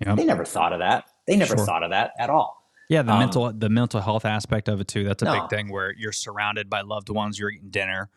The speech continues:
Speaker 1: and
Speaker 2: Yeah.
Speaker 1: you know, you're like,
Speaker 2: Oof.
Speaker 1: you're the only unemployed one now. It's like, to,
Speaker 2: Yeah.
Speaker 1: and then you have to, like, it sits with you during that dinner. Like,
Speaker 2: Yeah.
Speaker 1: I've been in that
Speaker 2: Yeah.
Speaker 1: situation. It's not a cool,
Speaker 2: Sure.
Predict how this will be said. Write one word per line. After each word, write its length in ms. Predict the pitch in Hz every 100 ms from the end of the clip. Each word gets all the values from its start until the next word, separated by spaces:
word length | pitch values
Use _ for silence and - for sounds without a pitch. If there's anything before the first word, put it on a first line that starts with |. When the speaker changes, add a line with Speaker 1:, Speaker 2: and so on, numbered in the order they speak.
| _ _ _
Speaker 1:
and 300 | 110 107 98 113
Speaker 2:
Yeah. 180 | 98 104
Speaker 1:
you 60 | 110
know, 200 | 92 101 _ _ _ -
you're 100 | 101
like, 220 | 104 98
Speaker 2:
Oof. 260 | - - _ _ _ _ -
Speaker 1:
you're 200 | 113 127
the 160 | 117
only 280 | 110 113 117
unemployed 480 | 110 110 107 113 107
one 160 | 117 117
now. 300 | 123 139 147 _ 113
It's 160 | 95
like, 200 | 110 98
to, 60 | 90
Speaker 2:
Yeah. 600 | 85 87 87 87 85 82
Speaker 1:
and 160 | 113 117
then 140 | 117
you 80 | 113
have 180 | 113 113
to, 80 | 110
like, 260 | 101 95 _ _ _
it 240 | - 107 -
sits 340 | - 120 -
with 180 | 139 -
you 160 | 151 160
during 240 | 135 123
that 140 | 120
dinner. 200 | 123 135
Like, 140 | 123 123
Speaker 2:
Yeah. 60 | 202
Speaker 1:
I've 80 |
been 120 | 220 226
in 60 |
that 120 | 117 -
Speaker 2:
Yeah. 60 | 113
Speaker 1:
situation. 420 | 104 98 - 113
It's 120 | 117
not 120 | 190
a 40 | 185
cool, 220 | - 151
Speaker 2:
Sure. 420 | 131 113 117 -